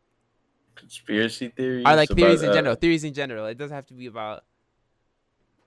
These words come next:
Speaker 1: Theories
Speaker 2: I
Speaker 1: in general. Let me, let me think. Let
Speaker 2: What
Speaker 1: me
Speaker 2: you
Speaker 1: think
Speaker 2: got?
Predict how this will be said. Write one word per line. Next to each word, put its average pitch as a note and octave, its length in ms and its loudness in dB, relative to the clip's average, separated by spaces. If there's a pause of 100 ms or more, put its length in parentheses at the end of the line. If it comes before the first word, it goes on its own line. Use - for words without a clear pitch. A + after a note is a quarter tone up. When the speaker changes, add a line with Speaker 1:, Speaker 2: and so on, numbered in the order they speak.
(140)
Speaker 1:
Theories G#2 440 -4
Speaker 2:
I F2+ 40 -10
Speaker 1:
in F2+ 100 -8
general. F#2 420 -4
Let G2+ 120 -2
me, G#2+ 140 -4
let G#2 120 -4
me G2+ 100 -4
think. F#2 480 -6 (120)
Let - 100 -8
Speaker 2:
What - 0 -
Speaker 1:
me - 60 -6
Speaker 2:
you B2 160 -10
Speaker 1:
think F#2 100 -8
Speaker 2:
got? D2 320 -10